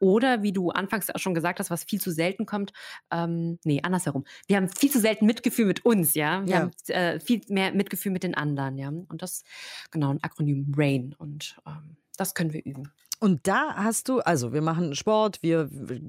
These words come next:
Speaker 2: machen eine Gehmeditation, überhaupt meditieren, haben wir ja auch schon festgestellt in der Folge über die Meditation, ähm, macht all diese Gefühle, auch diese Gefühle, die gemeinhin als unangenehm wahr geworden,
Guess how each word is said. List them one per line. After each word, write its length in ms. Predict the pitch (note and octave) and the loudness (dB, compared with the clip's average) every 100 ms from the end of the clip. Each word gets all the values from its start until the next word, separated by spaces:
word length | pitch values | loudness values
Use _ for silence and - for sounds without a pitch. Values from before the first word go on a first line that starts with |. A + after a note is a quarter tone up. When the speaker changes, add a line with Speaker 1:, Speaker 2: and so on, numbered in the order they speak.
| - | -12
Speaker 2:
machen 320 | G#2 D#3+ D3 | -4 0 2
eine 60 | F3 | 4
Gehmeditation, 760 | B3 B3 G3+ G#3 F#3+ - G#3+ | 4 4 2 0 0 0 0
überhaupt 420 | F#3+ G3+ A#3+ A3+ | 2 2 2 0
meditieren, 800 | G#3 F#3+ F#3+ - A3 C4 B3 A3+ | 0 2 0 -2 0 2 4 2
haben 100 | G3+ | 4
wir 80 | G3+ | 4
ja 80 | E3 | 2
auch 120 | E3 | 0
schon 180 | - B3+ | 0 -2
festgestellt 600 | - A#3 - A3 G3+ F#3+ | -2 -4 -4 -2 0 0
in 80 | F#3 | 2
der 100 | F3 | 0
Folge 300 | - G#3+ A3+ | 2 0 0
über 180 | F#3 F3+ | 0 0
die 80 | F3 | 2
Meditation, 600 | F3 E3+ E3+ D#3+ F#3 G3 - - - - | 0 0 0 -2 -2 -4 -6 -16 -16 -2
ähm, 380 | F#3 F#3 - F3 | 0 2 0 -2
macht 320 | F#3+ - - | -2 -4 -2
all 160 | F#3 G3+ | 0 2
diese 360 | G3+ F3 E3+ | 0 0 -2
Gefühle, 640 | C3+ D#3+ - B3 C#4+ C#4 - | -2 -4 -2 2 4 4 2
auch 140 | C#3+ | -2
diese 240 | - C#3 B2 | -2 -4 -4
Gefühle, 380 | B2 F3 D#3+ C3+ | -6 -4 -4 -2
die 140 | C#3 | -4
gemeinhin 460 | C3 A#2+ C#3 C#3 - | -2 -2 -2 -2 -4
als 220 | C#3 - | -6 -6
unangenehm 720 | - A3 F3+ D3 C3 B2 A#2+ | 0 2 4 2 0 0 0
wahr 180 | B2 F3+ | 0 0
geworden, 540 | F#3+ D#3+ D#3+ D3+ D#3 | -2 0 0 0 -2